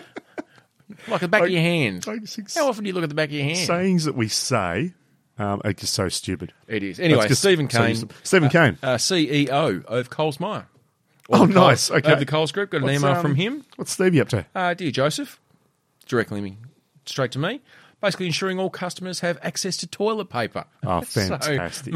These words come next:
Speaker 1: made sure that, uh, we were aware that Coles were all over it. Well, <laughs> not all over it, but yeah,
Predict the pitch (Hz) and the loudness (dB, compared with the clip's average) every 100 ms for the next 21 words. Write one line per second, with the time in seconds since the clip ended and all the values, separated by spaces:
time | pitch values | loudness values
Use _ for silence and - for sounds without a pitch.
0 | 139 156 - 143 131 120 - - 117 113 | 4 4 2 2 2 2 -4 -8 -4 -4
1 | 107 _ _ 175 180 127 113 113 117 113 | -6 _ _ 0 2 2 2 0 0 0
2 | 104 101 - 113 110 101 104 104 - 131 | -4 -6 -6 -4 -4 -4 -6 -4 0 2
3 | 120 95 95 98 92 - - - - _ | 2 0 0 -4 -6 -10 -20 -20 -20 _
4 | _ _ _ _ 107 85 - 123 156 113 | _ _ _ _ -6 -4 -6 -2 -2 -2
5 | 95 87 92 82 143 120 98 - 113 139 | -6 -6 -6 -6 -8 -6 -6 -4 -6 -2
6 | 113 | -2